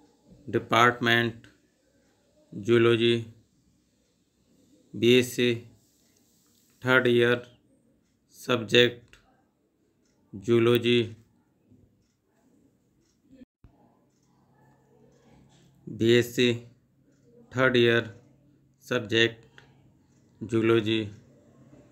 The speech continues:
पेपर थर्ड,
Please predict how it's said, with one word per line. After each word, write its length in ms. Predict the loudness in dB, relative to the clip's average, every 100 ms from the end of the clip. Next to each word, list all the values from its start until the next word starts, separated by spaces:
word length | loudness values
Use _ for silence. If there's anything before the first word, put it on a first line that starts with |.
| _ -20 -20 -6
पेपर 500 | -2 -2 2 2 0 -6 -20 -20 -20 -20 -20 -20 -20 -20 -18 -4
थर्ड, 360 | 0 0 0